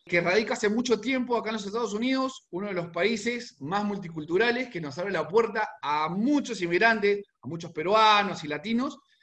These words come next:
y que hemos venido a hacer el sueño americano. Gracias a Dios, después de sudor y lágrimas, como le conté a mi amigo Plomo, se pudo lograr el sueño americano, y estamos aquí haciendo un poquito de patria,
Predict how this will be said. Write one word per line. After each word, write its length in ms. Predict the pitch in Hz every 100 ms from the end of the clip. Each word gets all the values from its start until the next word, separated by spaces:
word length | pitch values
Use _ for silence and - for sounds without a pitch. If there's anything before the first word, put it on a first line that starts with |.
| _ _ -
y 120 | 165
que 80 | 214
hemos 180 | 247
venido 240 | 220 220 254
a 40 |
hacer 160 | 202 220
el 40 |
sueño 220 | 208 233
americano. 540 | 208 196 202 233 185 139 - -
Gracias 400 | 214 226 226 220
a 120 | 196
Dios, 380 | 220 254 262 262
después 380 | 160 156 156 214
de 120 | 214
sudor 180 | 202 214
y 60 | 214
lágrimas, 380 | 240 240 226 202
como 140 | 170
le 80 | 160
conté 220 | 151 160
a 40 | 196
mi 60 |
amigo 240 | 190 202 196
Plomo, 420 | 247 254 262 277 _ _ _ _
se 280 | - 156 151
pudo 320 | 170 247 247
lograr 540 | 190 185 220 226 226 -
el 200 | 160 151
sueño 400 | - 247 240 202
americano, 1000 | 180 165 165 202 202 202 196 196 196 - _ _ _ _ _
y 80 | 139
estamos 300 | 131 202 170
aquí 480 | 165 180 220 220 202
haciendo 580 | 135 127 180 196 196 190
un 140 | 165
poquito 340 | 165 160 185
de 80 | 185
patria, 600 | 175 226 214 214 214 214